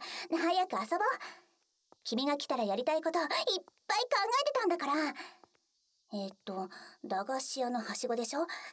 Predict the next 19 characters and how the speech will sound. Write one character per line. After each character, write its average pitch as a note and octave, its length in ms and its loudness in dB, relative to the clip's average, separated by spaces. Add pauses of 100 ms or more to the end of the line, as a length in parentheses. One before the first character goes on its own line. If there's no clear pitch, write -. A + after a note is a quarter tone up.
(120)
川 D#4+ 320 2
遊 E4 120 2
び C4+ 100 -2
で A#3 120 0
し B3 120 -4
ょ？ - 20 -2 (360)
ス - 240 -2
イ - 20 -8
カ G#4+ 140 0
割 G4 160 0
り F#4 80 4
で F4+ 40 2
し - 120 0
ょ？ D#4 40 4 (440)
そ D#4+ 80 0
れ C#4 100 0
か D#4 120 -2
ら、 D#4+ 80 2
<laughs> F#4 40 2